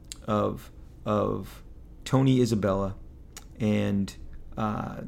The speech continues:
he, he would run for, I think, uh, gosh, not really sure how many issues. It, it was not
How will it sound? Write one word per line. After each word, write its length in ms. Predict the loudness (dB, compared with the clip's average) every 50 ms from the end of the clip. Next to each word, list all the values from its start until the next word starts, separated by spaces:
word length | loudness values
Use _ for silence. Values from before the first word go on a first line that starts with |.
| -12 -14 -16 -16 -14 -14
he, 240 | -10 -4 -2 -2 -2
he 320 | -2 -2 2 4 6 6
would 420 | 8 8 6 6 6 4 2 -2 -4 -10 -16 -8 0
run 340 | 6 6 8 8 8 6 6
for, 300 | 4 2 2 4 6 6
I 80 | 4 4
think, 320 | 0 -2 -4 -4 0 2
uh, 340 | 4 4 4 4 2 0 -2 -8 -12 -16 -16 -18 -18 -18 -18 -18 -18 -18 -18 -18 -18 -18 -12 -4
gosh, 440 | -2 0 0 0 0 -2 -4 -4 -8 -16 -18 -18 -16 -18 -18 -16 -16 -16 -16 -16 -18 -14 -4 0
not 140 | 0 2 2
really 140 | 4 2 2
sure 200 | 4 4 6 6
how 80 | 6
many 260 | 6 6 6 4 4
issues. 460 | 2 2 4 4 4 4 4 2 0 -2
It, 260 | -2 0 0 2 2 0
it 80 | 2
was 240 | 4 4 4 4 6
not 320 | 6 6 6 6 4 0